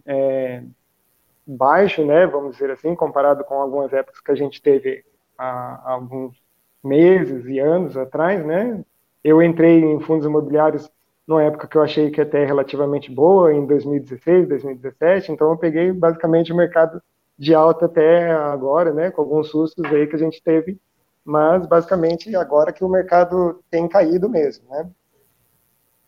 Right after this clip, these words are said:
Nos fundos de fundos que estão sendo um dos, é, fis, né, mais penalizados aí,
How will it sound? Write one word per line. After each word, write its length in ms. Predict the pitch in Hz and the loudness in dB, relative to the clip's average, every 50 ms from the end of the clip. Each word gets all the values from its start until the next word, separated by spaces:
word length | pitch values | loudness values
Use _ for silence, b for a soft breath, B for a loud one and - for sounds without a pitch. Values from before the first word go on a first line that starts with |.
| _ _ _ _ _ _ _ _ _ _ _ _ - | _ _ _ _ _ _ _ _ _ _ _ _ -2
Nos 300 | 190 208 262 294 - - | 0 2 2 0 -2 -2
fundos 280 | - 247 247 220 202 165 | -2 0 0 0 0 -2
de 80 | 180 180 | -2 -4
fundos 360 | 180 - 180 180 180 147 - | -2 0 0 0 0 0 -4
que 80 | - - | -10 -6
estão 200 | - 175 175 165 | -2 0 0 0
sendo 300 | 170 175 180 175 165 180 | 0 0 -2 0 0 2
um 140 | 180 175 | 2 2
dos, 360 | 170 165 156 160 - - - - _ | 2 0 -2 -4 -8 -14 -16 -12 _
é, 1000 | - 151 147 147 147 147 147 143 143 143 143 139 139 135 135 135 131 131 131 131 135 _ _ _ _ _ _ _ _ _ _ _ _ _ | -2 0 2 2 4 4 2 2 2 0 0 0 0 0 0 -2 -4 -6 -8 -12 -18 _ _ _ _ _ _ _ _ _ _ _ _ _
fis, 300 | - 170 185 180 147 135 | -2 0 2 2 0 0
né, 200 | 139 151 170 170 | 2 2 2 2
mais 340 | 147 143 151 165 180 175 180 | 2 2 2 2 2 0 0
penalizados 880 | - 185 170 170 175 170 170 147 123 139 143 156 170 156 143 131 123 139 | -2 -2 0 2 2 2 0 0 0 0 0 2 2 0 -2 -4 -6 -6
aí, 340 | 139 143 147 143 127 - | -4 -4 -6 -8 -8 -12